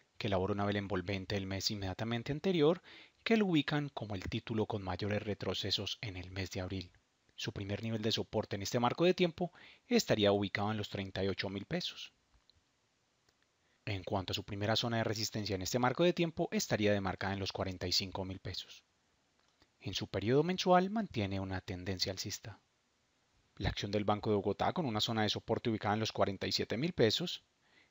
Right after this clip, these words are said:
y un nivel de resistencia técnico demarcado en los sesenta y ocho mil pesos. En este periodo mensual mantiene una tendencia bajista. Por su parte, el índice M S C I Colcap, donde la oferta toma nuevamente el control,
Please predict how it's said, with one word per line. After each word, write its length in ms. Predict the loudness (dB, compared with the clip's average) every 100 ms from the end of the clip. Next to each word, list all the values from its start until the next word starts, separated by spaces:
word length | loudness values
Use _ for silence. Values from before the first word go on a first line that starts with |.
| _ _ _ _ _ -2
y 100 | 2
un 80 | 4
nivel 180 | 6 4
de 100 | 4
resistencia 500 | 2 -2 -4 -2 2
técnico 420 | 2 0 2 6
demarcado 480 | 6 4 2 2 2
en 80 |
los 100 | 0
sesenta 300 | -2 -4 -2
y 60 | -2
ocho 180 | -2 -2
mil 160 | -4
pesos. 460 | -2 -2 -4 -10 -20 _ _ _ _ _ _ _ _
En 160 | -6
este 200 | -4 0
periodo 280 | 4 6 6
mensual 440 | 6 4 8 8 6
mantiene 400 | 0 0 0 0
una 200 | 0 -2
tendencia 520 | -4 -4 -2 0 0
bajista. 540 | -2 -4 -6 -8 -12 _ _ _ _ _ _ _ _ _ _ _ _ _ -20 _
Por 140 | -2 -2
su 120 | -2
parte, 400 | 4 4 4 2
el 80 | 2
índice 380 | 2 2 4 2
M 140 | 2
S 120 | 2
C 120 | 4
I 60 | 2
Colcap, 460 | 2 0 4 4 2 -6
donde 220 | -2 2
la 80 | 2
oferta 400 | 2 0 2 -2
toma 220 | 0 0
nuevamente 340 | 2 0 0
el 80 | 0
control, 560 | 0 2 4 4 2